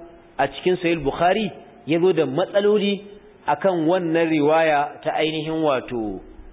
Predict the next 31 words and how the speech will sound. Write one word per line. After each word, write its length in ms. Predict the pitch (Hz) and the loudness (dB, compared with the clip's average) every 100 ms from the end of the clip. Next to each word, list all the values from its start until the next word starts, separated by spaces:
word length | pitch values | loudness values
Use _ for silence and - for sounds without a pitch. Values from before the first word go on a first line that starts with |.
| - - - | -20 -20 -4
ah, 280 | 127 120 117 | 2 2 2
Isra'i, 460 | 123 - 131 135 - - - - - - - - - | -4 -6 -2 -2 -4 -18 -20 -20 -20 -20 -20 -20 -4
wanda 200 | 139 147 | 0 0
muka 180 | 151 156 | 0 0
yi 20 | 156 | 0
wasu 120 | 156 | 0
maganganu 460 | 160 135 131 135 160 | -2 -2 0 2 2
akai, 360 | 151 156 156 151 - - - | 2 2 -2 -2 -10 -10 -2
sannan 280 | 165 156 156 | 0 0 -2
muka 180 | 160 151 | -2 -2
ce 160 | 151 | -2
za 140 | 139 165 | 0 0
mu 120 | 156 | 0
zo 120 | 151 | 0
da 80 | 147 | 0
littafin 500 | 143 156 156 156 147 - - - | 0 -2 -2 -2 -8 -12 -20 -8
Fathul 360 | 165 165 160 139 | -6 -2 0 2
Bari 280 | 143 143 147 | 2 2 0
don 240 | 170 170 | 0 0
mu 80 | 160 | -4
ji 260 | 131 151 - - - - - | -4 -6 -8 -16 -20 -10 -2
irin 320 | 185 175 151 | 2 2 2
yadda 240 | 165 156 156 | 0 0 0
aka 100 | 151 | 0
kai 100 | 151 | 0
aka 260 | 127 160 151 | 0 0 0
kawo 220 | 151 151 | 2 2
domin 320 | 156 147 160 160 | 2 0 2 2
warware 440 | 180 170 151 151 | 4 4 2 2
wannan 380 | 151 139 123 131 | 2 0 -2 -6
matsala. 360 | 139 139 131 | -4 -2 -4